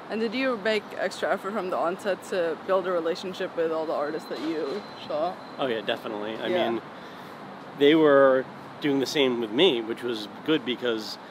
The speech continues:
Speaker 2: they were saying, "Oh, wow, this person's actually paying attention to us and trying to make us look good." So, you know,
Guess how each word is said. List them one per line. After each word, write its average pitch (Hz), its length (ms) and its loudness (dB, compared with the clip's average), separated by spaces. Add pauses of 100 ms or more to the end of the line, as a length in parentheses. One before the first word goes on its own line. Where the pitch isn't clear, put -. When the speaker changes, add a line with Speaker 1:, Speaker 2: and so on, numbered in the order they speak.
(140)
Speaker 2:
they 156 120 4
were 139 180 4
saying, 135 420 0
"Oh, 208 240 -2 (100)
wow, 143 140 2
this 143 200 -4
person's 143 380 -2
actually 135 300 0
paying 123 220 -6
attention 147 420 -2
to 117 140 -2
us - 360 -2 (440)
and 123 440 0
trying 139 180 2
to 131 40 2
make 127 180 0
us - 120 -6
look 113 220 -6
good." 156 320 0
So, 107 500 -6
you 110 100 -6
know, 113 240 -4